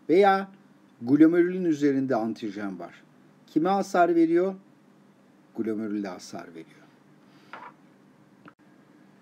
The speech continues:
Burada anlatmak istediğimiz şey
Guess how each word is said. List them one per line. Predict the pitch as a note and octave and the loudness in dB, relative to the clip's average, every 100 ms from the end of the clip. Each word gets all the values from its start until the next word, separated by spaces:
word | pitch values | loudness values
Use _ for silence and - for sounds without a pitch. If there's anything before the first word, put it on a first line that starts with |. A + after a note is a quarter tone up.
| _ _ - _ _ _ _ _ _ _ _ _ F3 | _ _ -20 _ _ _ _ _ _ _ _ _ -2
Burada | A3+ | 0
anlatmak | G#3+ F#3+ F#3+ G3 F3+ | 2 0 -2 -4 2
istediğimiz | E3 E3 F#3 F#3 | 2 2 -2 -2
şey | C3+ G2 | -2 -2